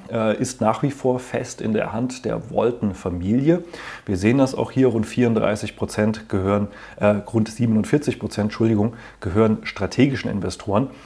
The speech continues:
und davon eben siebenunddreißig Prozent Walton Enterprises, also im Prinzip der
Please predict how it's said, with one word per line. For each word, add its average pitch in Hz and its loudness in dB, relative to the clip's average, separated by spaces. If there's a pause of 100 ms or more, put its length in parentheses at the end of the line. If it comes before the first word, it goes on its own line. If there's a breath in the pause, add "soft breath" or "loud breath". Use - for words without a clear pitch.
(160 loud breath)
und 107 -2
davon 110 4
eben 110 2
siebenunddreißig 107 2
Prozent 104 -2
Walton 104 2
Enterprises, 120 0
also 104 -4
im 101 0
Prinzip 104 -6
der 92 -2